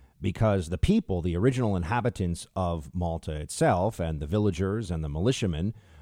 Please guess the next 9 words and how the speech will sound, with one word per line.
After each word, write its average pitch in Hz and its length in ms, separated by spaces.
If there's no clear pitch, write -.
were 107 380
in 95 240
fact 95 460
descendants 135 880
of 80 380
Arab 101 380
traders 117 480
and 92 200
Phoenicians 98 640